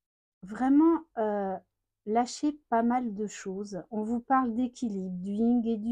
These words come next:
yang, de la lune et du soleil. Vous allez être, euh,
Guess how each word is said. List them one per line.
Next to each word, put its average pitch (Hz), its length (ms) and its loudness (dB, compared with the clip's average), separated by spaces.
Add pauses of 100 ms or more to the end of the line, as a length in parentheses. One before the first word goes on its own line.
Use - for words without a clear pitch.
yang, 175 280 -2
de 196 120 -2
la 208 180 0
lune 220 320 -2
et 214 80 -6
du 190 140 -20
soleil. 190 680 -4 (1800)
Vous 240 180 0
allez 269 200 4
être, 311 440 0 (100)
euh, 208 340 0